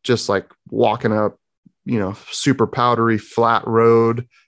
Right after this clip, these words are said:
uh, you know, I don't think that's gonna be near as important, but definitely for this it was. Um, and then two, having the heel lifters. So a lot, a lot of these shoes, they have a little bar, kinda comes in different formats, but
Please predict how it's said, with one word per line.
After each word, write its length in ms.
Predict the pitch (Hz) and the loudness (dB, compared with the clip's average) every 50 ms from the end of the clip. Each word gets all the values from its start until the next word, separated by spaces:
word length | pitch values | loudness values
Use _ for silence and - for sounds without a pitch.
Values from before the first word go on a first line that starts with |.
| _ _ - | _ _ -4
uh, 300 | 110 107 101 101 98 - | -2 -2 -2 -2 -4 -4
you 60 | - | -6
know, 100 | - 101 | -6 -6
I 60 | 101 101 | -6 -4
don't 160 | 104 101 - | -4 -4 -4
think 100 | 104 101 | -6 -6
that's 140 | 101 95 - | -6 -6 -4
gonna 180 | - 101 98 | -4 -4 -2
be 380 | 95 101 98 98 98 98 104 120 123 | 0 0 0 0 -2 -2 -6 -8 -6
near 320 | - 107 110 107 107 104 | -2 0 2 4 4 4
as 120 | 101 101 | 4 2
important, 500 | 107 98 - 113 107 104 - 110 101 - | -2 -4 -2 -2 -2 0 -2 -2 -4 -4
but 160 | - - - - | -6 -8 -4 -2
definitely 340 | 107 104 - - 98 98 | -2 -2 -2 -2 -2 -4
for 180 | - - - 98 | -4 -4 -2 0
this 240 | 98 98 101 - - | 0 0 0 0 -2
it 80 | 69 - | -2 0
was. 480 | - 98 98 95 98 104 - - - _ _ _ - _ _ _ _ _ | 0 0 0 0 -2 -4 -6 -10 -14 _ _ _ -20 _ _ _ _ _
Um, 420 | - 107 107 101 95 98 98 - - | -4 -2 0 0 0 -2 -4 -6 -4
and 100 | - 123 113 | -2 0 2
then 120 | 110 104 | 2 0
two, 360 | - - - - 139 135 127 | 0 -4 -2 2 4 4 4
having 340 | 120 123 117 113 104 107 104 | 4 4 2 0 0 0 -2
the 80 | 101 98 | -2 -4
heel 240 | 98 110 107 107 98 | -2 0 2 2 2
lifters. 420 | 98 87 - - - 65 - - - - - | 0 -2 -4 -6 -8 -8 -8 -8 -12 -6 0
So 120 | - 107 101 | 2 2 2
a 20 | |
lot, 200 | 101 107 104 - - - | 2 0 -4 -6 -8 -16
a 260 | - - _ _ - | -20 -20 _ _ -2
lot 100 | 120 120 | 0 2
of 60 | 113 | 2
these 100 | 113 110 104 - | 2 0 0 -2
shoes, 220 | - 117 113 113 101 | -2 0 0 2 0
they 80 | 104 | 0
have 180 | 98 110 110 98 | -2 -2 -2 -2
a 40 | 104 104 | -2 -2
little 180 | 110 107 104 98 101 104 104 | -2 -2 -2 -4 -2 -2 0
bar, 480 | 107 107 110 107 107 104 104 101 104 - _ _ _ _ _ _ _ _ _ _ _ _ _ _ _ _ - | 2 2 2 2 2 2 0 -2 -4 -10 _ _ _ _ _ _ _ _ _ _ _ _ _ _ _ _ -14
kinda 160 | - 131 120 | -8 -8 -6
comes 220 | 113 - 120 113 110 | -4 -2 -2 -2 0
in 80 | 107 | 0
different 320 | 104 107 - 104 - - _ | -2 -2 -2 -4 -6 -8 _
formats, 500 | - 110 104 101 101 101 98 - - - | -4 -2 -2 0 -2 -2 -4 -6 -6 -4
but 200 | - 110 - - | -2 -2 -2 -2